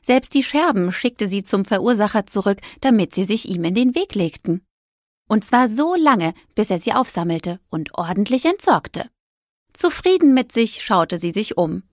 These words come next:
doch keine Menschenseele hielt sich mehr auf der Straße auf.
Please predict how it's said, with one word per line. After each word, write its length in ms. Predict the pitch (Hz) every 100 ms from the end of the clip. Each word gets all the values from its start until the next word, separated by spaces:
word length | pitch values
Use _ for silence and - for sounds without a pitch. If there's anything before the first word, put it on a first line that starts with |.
| _
doch 240 | 180 - -
keine 420 | 208 247 254 226
Menschenseele 680 | 202 196 - 196 180 180 180
hielt 360 | 180 180 -
sich 160 | - 185
mehr 180 | 208 208
auf 80 | -
der 140 | 277
Straße 480 | - 247 190 - -
auf. 300 | 170 -